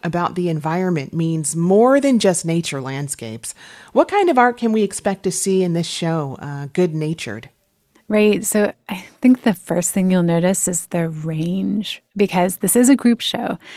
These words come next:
Speaker 2: So there are fourteen different regional artists, and, uh, a lot of the pieces in the exhibit are on a really huge scale. So it'll feel really immersive as you walk through it. Uh, one of the artists, uh, Timothy Murdoch, has these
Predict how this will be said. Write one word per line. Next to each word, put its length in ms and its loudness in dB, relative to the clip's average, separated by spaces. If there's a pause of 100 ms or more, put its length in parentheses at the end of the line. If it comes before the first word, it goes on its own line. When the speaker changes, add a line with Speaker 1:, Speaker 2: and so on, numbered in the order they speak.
(160)
Speaker 2:
So 180 2
there 200 4
are 300 0
fourteen 840 4
different 380 0
regional 380 -4
artists, 720 -6
and, 340 0 (480)
uh, 220 -4
a 120 2
lot 220 4
of 120 6
the 120 2
pieces 400 -2
in 80 4
the 100 4
exhibit 320 -2
are 140 -4
on 220 2
a 100 2
really 500 0
huge 560 -6
scale. 360 -6
So 200 4
it'll 160 4
feel 640 2
really 220 2
immersive 680 -2 (160)
as 160 -6
you 80 -2
walk 260 -4
through 240 -2
it. 240 2 (480)
Uh, 240 4
one 240 4
of 80 8
the 120 6
artists, 460 0
uh, 300 -2
Timothy 320 4
Murdoch, 640 2 (340)
has 280 -2
these 500 2